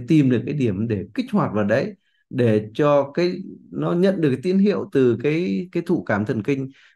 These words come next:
nó báo được về não. Còn nếu mà, ờ, tác động mà không có gì, giống như massage thì nó chỉ là thư giãn thôi, chứ nó không có cơ chế tự chữa lành.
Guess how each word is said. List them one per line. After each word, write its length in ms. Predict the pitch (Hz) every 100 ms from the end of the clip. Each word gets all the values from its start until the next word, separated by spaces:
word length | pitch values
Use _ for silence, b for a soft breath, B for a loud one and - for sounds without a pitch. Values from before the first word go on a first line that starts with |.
| _
nó 160 | 123 156
báo 300 | 165 165 214
được 180 | 190 110
về 140 | 110
não. 300 | 104 90 - - _
Còn 160 | 120 123
nếu 140 | 160
mà, 240 | 175 139 - b b b
ờ, 280 | - 123 117 113 -
tác 160 | 175 180
động 180 | 160
mà 100 | 123 113 143
không 200 | 143 165
có 140 | 151 165
gì, 220 | 151 123 113
giống 220 | 139 175
như 100 | 165
massage 520 | 156 165 - 151 147
thì 100 | 139
nó 140 | 117 139
chỉ 160 | - 113
là 180 | 127 117
thư 240 | 151 139
giãn 320 | 139 123 151
thôi, 160 | 180 151
chứ 100 | 151
nó 120 | 147 143
không 220 | 147 143
có 160 | 143
cơ 60 | 151
chế 200 | 143 147 151
tự 100 | 156
chữa 140 | - 104
lành. 220 | 127 -